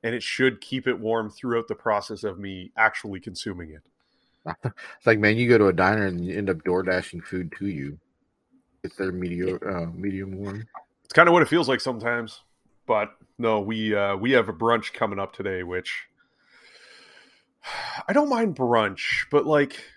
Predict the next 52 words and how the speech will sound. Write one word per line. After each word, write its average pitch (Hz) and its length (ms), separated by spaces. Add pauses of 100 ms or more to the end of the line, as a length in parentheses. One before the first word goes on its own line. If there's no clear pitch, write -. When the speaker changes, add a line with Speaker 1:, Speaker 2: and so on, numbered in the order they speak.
(420)
Speaker 1:
I 147 120
always 190 180
have 170 140
that 139 180
moment 131 280
of 117 80
panic, 127 400
like, 107 420 (560)
where 131 160
I've 113 80
already 175 220
had 185 180
breakfast 117 580
and 92 160
probably 127 540
a, 107 80
like, 98 260
mid-morning, 107 840 (140)
like, 101 220
protein 156 380
shake, 117 260
something 98 220
like 98 160
that. 156 140
And 139 100
I'm 127 60
like, 117 200 (720)
"If - 120
I've 147 100
already 175 220
had 160 160
breakfast, 151 400
I'm 104 160
not 135 220
really 147 200
feeling 156 300
like 113 160
more 123 100
breakfast 120 460
food." 104 300 (360)
But 127 100
then 151 120
I'm 139 100
the 127 180
only 156 340
jerk 139 340
at - 100
the 123 80
table 113 360
that 117 100
got 117 260
lunch. - 520